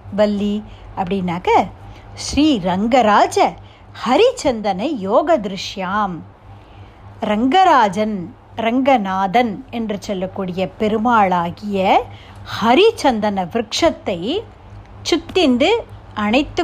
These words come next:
கொண்டு இருக்கக்கூடிய இந்த ஆண்டாளாகிய கல்பலதிகா அப்படின்னு சொல்றார். சாக்ஷாத்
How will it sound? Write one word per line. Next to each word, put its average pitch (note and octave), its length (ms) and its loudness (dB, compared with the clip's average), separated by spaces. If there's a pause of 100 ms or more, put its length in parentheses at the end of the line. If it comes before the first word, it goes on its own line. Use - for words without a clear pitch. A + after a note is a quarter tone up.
கொண்டு G#3+ 320 0 (200)
இருக்கக்கூடிய G#3+ 800 -2 (680)
இந்த G3 240 -4 (260)
ஆண்டாளாகிய G#3 1000 2 (140)
கல்பலதிகா G#3+ 920 -2 (280)
அப்படின்னு G#3+ 500 -2
சொல்றார். F3 480 -8 (1200)
சாக்ஷாத் C4+ 840 0